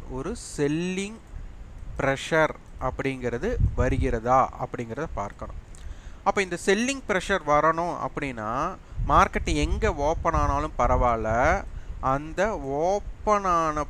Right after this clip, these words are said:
புள்ளிக்கு கீழேயே நமக்கு என்ன ஆகும்னா வர்த்தகம் நடைபெறணும். இதுதான் ரொம்ப முக்கியமான பாயிண்ட். அதே மாதிரி நம்ம இப்ப ஏ டி எம் மீட்டிங்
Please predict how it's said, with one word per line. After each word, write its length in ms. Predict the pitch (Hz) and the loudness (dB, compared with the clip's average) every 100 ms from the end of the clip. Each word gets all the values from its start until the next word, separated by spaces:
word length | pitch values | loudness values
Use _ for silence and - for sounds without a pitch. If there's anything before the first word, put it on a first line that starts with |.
| - | -4
புள்ளிக்கு 600 | 139 147 165 160 - 214 214 - | -6 -4 0 0 -2 -6 -8 -8
கீழேயே 960 | - 156 185 190 170 131 135 160 226 - - - - | -4 -2 0 2 2 2 0 2 0 -2 -6 -6 -2
நமக்கு 380 | 135 131 - | -2 -2 0
என்ன 280 | 143 131 151 | 0 2 2
ஆகும்னா 480 | 127 120 120 226 277 - | 2 -2 0 -2 0 0
வர்த்தகம் 520 | - 143 - 175 156 | 2 2 2 -2 0
நடைபெறணும். 560 | 120 117 117 113 - - - | -2 -2 -4 -6 -6 -8 -6
இதுதான் 420 | 135 123 135 170 | -4 -2 2 2
ரொம்ப 400 | 165 127 139 170 | 2 -2 -4 -6
முக்கியமான 640 | 156 131 147 135 131 135 151 | -6 -6 -6 -4 -2 -2 -2
பாயிண்ட். 440 | - 117 120 - - - - - - - - - - - - - - - - - - | -2 -2 -4 -8 -10 -4 -2 -2 -4 -6 -8 -8 -6 -8 -10 -18 -18 -18 -18 -18 -16
அதே 340 | - 175 208 285 | 0 2 4 2
மாதிரி 600 | 240 156 123 113 160 208 - - - | 2 2 4 4 2 -2 -4 -6 -2
நம்ம 440 | 180 165 156 190 | 0 2 0 0
இப்ப 260 | 185 170 170 | -4 -4 -4
ஏ 380 | 160 196 247 - | 4 6 6 4
டி 140 | 247 | -2
எம் 160 | 226 226 | -2 -4
மீட்டிங் 380 | 190 196 196 | -4 -6 -2